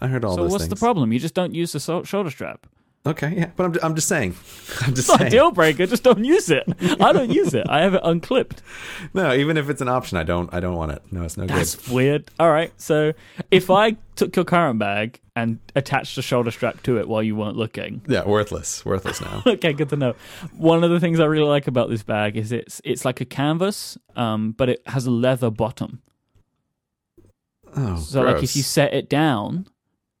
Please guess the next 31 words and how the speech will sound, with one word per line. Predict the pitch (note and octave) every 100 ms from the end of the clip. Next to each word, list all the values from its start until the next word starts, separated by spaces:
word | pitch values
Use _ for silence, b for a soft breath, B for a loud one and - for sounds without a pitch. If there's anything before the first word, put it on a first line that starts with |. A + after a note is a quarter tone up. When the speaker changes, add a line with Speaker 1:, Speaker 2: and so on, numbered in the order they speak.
| _
Speaker 2:
it | G#2+
doesn't, | - A#2+ B2+
like, | A#2 A2 - _ _ _ _ _
soak | - C3+ A#2+
in | A#2+ A#2+
liquid. | B2+ B2
Why | G#2+ D3
is | A3 A3
that | G3+
gross? | D#3+ F#3+ F3 - - _ _ _ _ -
Speaker 1:
Leather's | - C3 D#3 D#3 C3
just | C3 -
gross | - A#2 B2+
in | G2+
a | D#2
bag. | C2 G#1+ A1+ - _ _ _
It, | B2 A2+ -
it | G2
smells | - G#2+ G2 G#2+ A2+ A2+ - -
after | A2 -
a | G#2+
while. | G#2 G#2 G2+ G#2 - _ -
Speaker 2:
It's | D3
on | G3
the | D#3+
outside. | F3+ D#3 B2 F#2+
It's | -
not | D#3
on | -
the | A#2
inside. | A2+ - F2 C3+